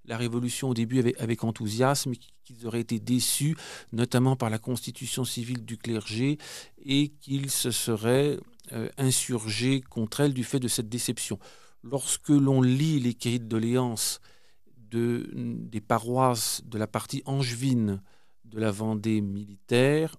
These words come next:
on constate que, euh, au mois de mars quatre-vingt-neuf,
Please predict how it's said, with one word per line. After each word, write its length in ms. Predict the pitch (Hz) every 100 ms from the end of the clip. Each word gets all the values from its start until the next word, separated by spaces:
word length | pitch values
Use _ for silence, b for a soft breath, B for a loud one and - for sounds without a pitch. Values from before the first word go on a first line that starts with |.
| -
on 120 | 120 110
constate 800 | - 117 107 - - 131 131 131 - -
que, 320 | 120 120 127 - 120
euh, 160 | 110 - - 50 -
au 180 | - 123
mois 380 | 117 110 113 110
de 260 | 104 101 101
mars 320 | 110 104 -
quatre-vingt-neuf, 800 | 101 98 98 95 95 127 143